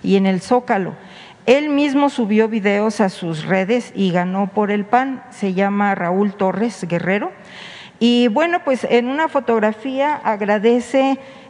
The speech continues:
eh, que aquí la traigo, agradece al señor Claudio X González su apoyo y sobre todo su confianza. Eh, vo-,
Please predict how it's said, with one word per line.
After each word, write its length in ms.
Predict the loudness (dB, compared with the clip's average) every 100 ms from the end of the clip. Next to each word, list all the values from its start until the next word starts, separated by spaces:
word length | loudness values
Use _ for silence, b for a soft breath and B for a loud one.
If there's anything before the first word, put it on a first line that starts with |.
| -2
eh, 320 | 0 0 0
que 60 | -2
aquí 180 | -2
la 160 | 0 0
traigo, 540 | 2 0 0 0 -2 0
agradece 960 | 0 2 0 2 0 0 2 2 2 0
al 360 | 0 0 -2
señor 360 | -2 -2 0 0
Claudio 340 | 0 0 0 -2
X 220 | -2 -4
González 520 | -2 -2 -2 -2 -4
su 180 | -4 -2
apoyo 680 | -2 -2 0 2 2 -2 -4 B B B B
y 100 | -2
sobre 300 | 0 0 0
todo 320 | 0 0 0
su 180 | -2 -6
confianza. 1040 | -2 -2 -2 0 0 2 0 -2 -4 -6 -8 B B B B
Eh, 680 | -2 0 2 2 0 0 0
vo-, 220 | 0 -2